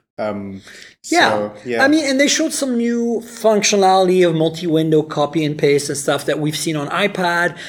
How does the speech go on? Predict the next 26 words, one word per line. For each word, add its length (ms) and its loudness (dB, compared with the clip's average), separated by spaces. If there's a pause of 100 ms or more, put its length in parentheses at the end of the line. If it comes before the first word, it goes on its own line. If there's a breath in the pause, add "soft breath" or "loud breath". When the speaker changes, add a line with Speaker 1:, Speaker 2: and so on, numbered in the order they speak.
(160 loud breath)
Speaker 2:
A 40 0
lot 160 6
of 80 4
functionality 640 0
to 100 2
integrate, 760 -2
you 80 -14
know, 100 -4
Chromebooks 920 0 (320)
and 440 -4 (440 loud breath)
phones 680 2 (160)
and 320 -4
watches 600 4
and 280 -4
tablets 760 -2 (500 loud breath)
in 320 -4
the 160 0
Android 280 2
ecosystem 720 -2
with 160 0
a 380 -2
con-, 300 -2
you 60 2
know, 160 2
like, 360 -2
a 400 0